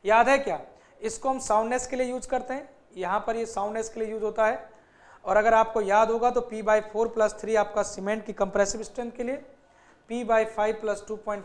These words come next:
five, ये तुम्हारा cement की tensile strength के लिए। ये छोटी-छोटी बातें हैं यार, इसमें एक अप-, एक number आपका फोकट में आ जा रहा है, तो क्यों नहीं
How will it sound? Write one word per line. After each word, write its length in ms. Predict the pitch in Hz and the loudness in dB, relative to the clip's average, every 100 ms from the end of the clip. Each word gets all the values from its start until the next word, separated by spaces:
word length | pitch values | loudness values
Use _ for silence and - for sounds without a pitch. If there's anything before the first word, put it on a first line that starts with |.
| - | -4
five, 180 | 220 | -2
ये 60 | 220 | -4
तुम्हारा 260 | 214 202 202 | -6 -4 -4
cement 320 | - 196 202 | -4 -8 -8
की 60 | 202 | -6
tensile 380 | 190 185 190 | -6 -2 -4
strength 260 | 175 - 175 | -4 -8 -10
के 80 | 165 | -10
लिए। 100 | 160 | -12
ये 480 | 156 - - _ 494 | -12 -20 -20 _ -6
छोटी-छोटी 480 | - 294 269 311 330 | 2 2 4 2 8
बातें 320 | 240 220 294 | 10 10 8
हैं 80 | 262 | 6
यार, 220 | 240 277 | 6 6
इसमें 360 | 262 233 277 | 0 -2 2
एक 160 | 277 277 | 4 6
अप-, 180 | 254 269 | 4 4
एक 200 | 254 269 | 0 2
number 260 | 262 262 | 2 8
आपका 260 | 269 262 - | 8 8 4
फोकट 360 | 254 277 294 294 | 8 10 10 8
में 120 | 247 | 4
आ 80 | 214 | 4
जा 140 | 202 | 4
रहा 100 | 196 | 4
है, 80 | 233 | 4
तो 120 | 247 | 2
क्यों 220 | 240 277 294 | -4 -6 -6
नहीं 180 | 254 | -8